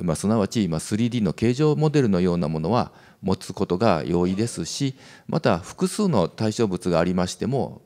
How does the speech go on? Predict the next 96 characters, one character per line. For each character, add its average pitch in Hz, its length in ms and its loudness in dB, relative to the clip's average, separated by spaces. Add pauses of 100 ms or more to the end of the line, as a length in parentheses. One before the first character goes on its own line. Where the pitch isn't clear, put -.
ま 104 140 -4
あ、 78 80 -4
そ 92 80 -4
の 85 80 2
対 92 160 4
象 98 160 4
物 80 240 -2
は、 69 160 -4
ま - 80 -8
あ、 - 40 -14
基 - 120 -6
本 92 160 2
的 127 160 0
に 160 60 0
は - 80 -2
基 - 160 -2
地 - 120 -6
で - 120 -2
あ - 60 -6
る - 100 -12
と - 100 -18 (440)
い - 60 0
う 92 40 0
こ 98 80 2
と - 80 2
に 69 80 0
な 60 60 -6
り 57 40 -6
ま - 120 -8
す。 - 400 -14
ま 123 80 2
あ、 - 20 6
一 147 160 0
方、 170 140 6
家 131 200 2
庭 147 240 6
に 147 140 0
な 113 100 2
り 90 80 2
ま 82 140 0
す - 80 -10
と、 90 320 2
物 98 200 0
体 98 200 4
モ 98 100 4
デ 87 120 2
ル 85 100 -2
は 85 240 2 (340)
そ-、 - 200 -6
そ - 140 -4
も 113 100 0
そ 156 120 0
も 113 320 4 (220)
ど 87 120 0
の 95 100 4
家 90 200 0
庭 95 100 6
に 98 80 2
も 73 260 0
あ - 60 -8
る 82 80 -2
も 87 100 2
の 78 100 0
で 76 100 -2
は 65 60 -2
あ 78 60 -2
り 87 60 -2
ま 90 120 -2
せ 127 140 -4
ん 90 80 -2
し、 85 320 -4 (240)
え 80 100 -4
ー、 78 40 -2
品 98 300 2
種 92 100 0
は 87 100 2
多 90 200 -2
量 107 240 0
か - 180 -2
つ - 140 -6
未 98 160 2
知 - 120 -4
と - 200 -6
い 71 80 -6
う - 40 -4
こ 98 100 -2
と 147 100 2
に 127 80 6
な 73 100 2
っ - 20 -10
て - 140 -10
ま 64 160 -8
い - 40 -14
り - 80 -12
ま - 100 -16
す。 - 180 -12